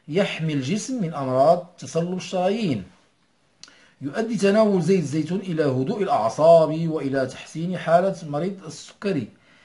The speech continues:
زيت الزيتون ملطف للبشرة ودهان ممتاز للشعر ومانع لقشرة الرأس. نعم، ها هو النص، حاولوا تقرأوا، نقد لكم، حاولوا تقرأوا أكثر من، آه، طبعا، آه، مرة،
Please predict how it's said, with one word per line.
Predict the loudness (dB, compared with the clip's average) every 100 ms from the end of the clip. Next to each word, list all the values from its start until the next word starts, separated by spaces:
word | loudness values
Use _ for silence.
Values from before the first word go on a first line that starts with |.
| _ _ -8
زيت | -2 0
الزيتون | 0 -2 -4 -4 -4 -2 -2 -4 -10 _ _ _ _
ملطف | -8 2 2 2 -4 -4
للبشرة | -4 -6 -8 -10 -6 0 4 4 4
ودهان | 2 2 2 0 -2 -2 -4 -2 0 0 0
ممتاز | -2 -2 -4 -4
للشعر | -4 2 2
ومانع | 2 0 0 0 0 -4
لقشرة | -6 -6 -6 -6 -6 -8 -16 _ _ -4
الرأس. | 0 2 2 0 -12 -20 _ _ _
نعم، | -6 -4 0 2
ها |
هو | 2 0
النص، | -2 -2 -4 -4
حاولوا | -2 -2 -4
تقرأوا، | -6 -2 -2 -4 -10
نقد | -12 -10 -8 -6
لكم، | -8 -4 -6 -6 -10
حاولوا | -10 -8 -10
تقرأوا | -8 -8 -6
أكثر | -10 -6 -4 -2
من، | -4 -6 -10 _ _ _ _ _
آه، | -10 -10 -10
طبعا، | -12 -12 -10 -10 -12
آه، | -12 -14 -14 -14
مرة، | -12 0 2 2 0